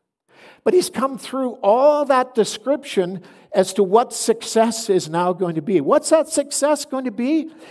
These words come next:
It's following, it's relying on God to bless us and to work through us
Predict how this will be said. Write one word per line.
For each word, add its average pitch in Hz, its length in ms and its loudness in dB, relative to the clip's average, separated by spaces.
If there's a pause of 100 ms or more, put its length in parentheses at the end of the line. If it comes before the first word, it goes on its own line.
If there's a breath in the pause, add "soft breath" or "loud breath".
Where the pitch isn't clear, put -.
(220 loud breath)
It's - 300 2
following, 285 1160 0 (1160)
it's 202 320 0
relying 233 1200 2 (140)
on 214 600 0 (340)
God 139 680 -2 (1080)
to 139 100 -6
bless 165 460 -2
us - 460 -6 (460)
and 165 200 -4
to 170 100 -4
work 151 300 -4
through 151 460 -8
us - 500 -14